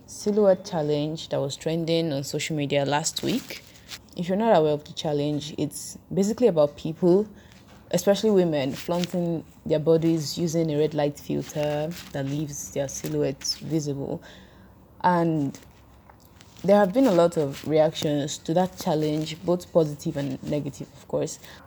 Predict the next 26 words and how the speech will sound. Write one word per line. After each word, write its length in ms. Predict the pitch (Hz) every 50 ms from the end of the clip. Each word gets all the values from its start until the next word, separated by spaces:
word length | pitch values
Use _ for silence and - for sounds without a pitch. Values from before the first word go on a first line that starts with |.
| - - - - - - - -
And 100 | 185 208
what 140 | 226 302 349
I 80 | 311 254
think 360 | - - 208 185 180 160 - - - - - - - - - -
of 200 | 170 165 156 -
the 320 | 165 160 151 147 143 - -
negative 560 | - 175 180 180 160 170 - - 180 156 151
reactions 680 | 156 156 165 165 - - - 147 143 151 208 247 - - - - - - - - - - -
is 140 | - 165 143
that 440 | 151 147 123 - - - - - - _ - - - - - - - - - - - - -
they 240 | 170 160 170 165 156
are 180 | 151 147 151 165 - -
promoting 760 | - - 185 185 190 190 190 190 - 202 185 180 180 180 170
the 80 | 147 -
culture 460 | - - 185 170 175 170 - 180 165
of 380 | 151 139 135 127 - - - - - - - - - - - - - -
policing 720 | - 170 160 170 170 165 - - 165 160 160 165 147 -
women's 400 | - 190 202 196 190 190 185 190
bodies, 340 | - 170 165 147 143 143
because 400 | - 160 165 170 156 160 - - - - - - - - - - - - - - _ - - - - -
that's 240 | 220 233 220 -
one 160 | - 196 190 190
thing 160 | 202 190 180
that 80 | 165
has 180 | 165 160 151 147
been 340 | - 156 151 147 143 143